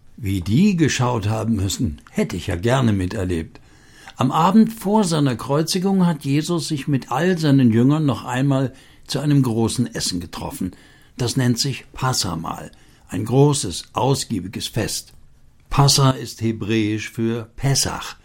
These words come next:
und bedeutet überspringen, Verschonung. Es war eine Art Abschiedsessen. Jesus wusste genau, was danach passiert.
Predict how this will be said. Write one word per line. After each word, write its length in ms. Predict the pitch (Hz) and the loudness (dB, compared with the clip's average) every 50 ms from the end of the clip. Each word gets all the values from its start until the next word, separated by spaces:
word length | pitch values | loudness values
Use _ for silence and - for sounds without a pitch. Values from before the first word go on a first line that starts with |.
| _ _ - | _ _ -16
und 180 | - 104 92 - | -12 -12 -10 -6
bedeutet 560 | 101 98 123 131 143 143 151 156 147 - - | -4 -2 0 0 0 0 -2 -4 -8 -6 -4
überspringen, 880 | 147 131 135 131 113 - - - - 143 147 147 127 107 87 73 - - - - | -4 -2 0 0 -2 -2 -4 -4 0 2 2 2 2 0 -2 -6 -8 -12 -20 -16
Verschonung. 720 | - - 98 92 - - 120 120 120 117 110 90 80 - - - _ _ _ - _ _ - - | -10 -8 -6 -4 -2 0 2 4 4 4 4 2 0 -6 -10 -18 _ _ _ -20 _ _ -18 -10
Es 180 | - 135 - - | -8 -4 -2 0
war 140 | 180 180 165 | 0 0 0
eine 300 | 160 175 165 160 147 160 | 0 0 0 0 0 -2
Art 260 | 151 147 156 - - - | -2 -4 -4 -6 -8 -8
Abschiedsessen. 880 | 123 113 - - - 92 87 - - - - - - - - 85 87 90 | -8 -8 -6 -6 -8 -8 -8 -8 -10 -10 -10 -10 -10 -10 -8 -8 -8 -4
Jesus 420 | 110 160 160 170 180 175 139 131 | -4 -2 -2 -2 -2 -4 0 2
wusste 320 | 165 180 175 - - 147 | 2 2 2 0 -4 -4
genau, 640 | 123 120 113 107 107 110 104 101 104 117 139 139 139 - - _ _ _ | -2 0 2 4 4 4 2 2 2 0 0 -2 -4 -6 -18 _ _ _
was 240 | - 92 90 - - | -8 -6 -6 -6 -6
danach 500 | 110 107 104 98 92 92 92 - - - | -8 -8 -6 -6 -6 -8 -8 -12 -14 -12
passiert. 580 | - 139 120 - - - 85 - - - - | -8 -6 -6 -6 -6 -8 -8 -10 -12 -14 -18